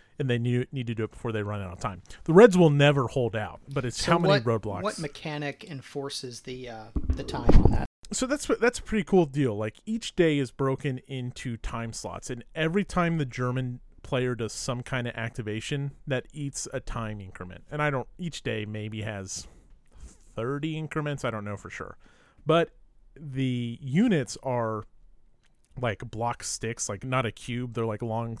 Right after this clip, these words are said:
Speaker 1: like the Atlantic Chase Fog of War blocks. Or the, uh,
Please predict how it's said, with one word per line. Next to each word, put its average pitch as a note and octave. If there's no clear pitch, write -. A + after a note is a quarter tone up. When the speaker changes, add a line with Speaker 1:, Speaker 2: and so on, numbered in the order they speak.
Speaker 1:
like C#3
the D3
Atlantic C#3
Chase -
Fog G#2+
of F2+
War F#2+
blocks. -
Or D3+
the, A2+
uh, F2+